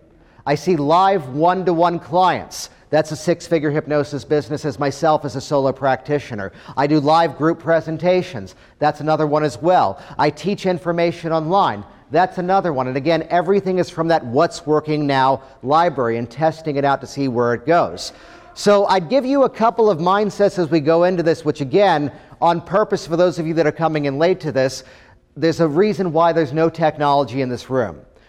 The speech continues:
Once you have the thinking, once the mindset is, as I share with you, if you can describe the user experience, the process now writes itself. And again, by looking at it from a few interesting mindsets of how we put it all together,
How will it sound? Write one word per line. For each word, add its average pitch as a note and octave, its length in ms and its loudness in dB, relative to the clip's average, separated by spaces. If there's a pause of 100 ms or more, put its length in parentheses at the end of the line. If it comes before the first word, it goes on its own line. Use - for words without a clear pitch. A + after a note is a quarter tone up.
(140)
Once F3 440 -2
you G#3 120 0
have F3 360 0
the D#3 80 -2
thinking, D3+ 560 -4 (220)
once F3 280 0
the G3 100 0
mindset F#3 520 0
is, D#3 160 0
as C3+ 140 -6
I D3 100 2
share F#3 300 0
with F3+ 180 0
you, C#3 140 0
if - 180 -2
you F3 120 -2
can G3 160 -2
describe E3 760 0
the D3+ 80 0
user D3 480 2
experience, C#3 960 -4 (420)
the C#3+ 80 -4
process E3 580 0
now D3 220 0
writes B2+ 400 -2
itself. G#2+ 580 -6 (640)
And C3+ 80 -4
again, D#3+ 240 0
by D#3 120 2
looking G3 440 -2
at F#3+ 100 2
it F#3+ 60 2
from F3 220 -6
a D3+ 40 -2
few F#3 300 2
interesting D#3+ 480 0
mindsets E3 500 0
of C3 120 -6
how D3+ 180 0
we D3 140 -2
put D3 220 -4
it C#3 80 0
all C3+ 120 4
together, C3+ 560 0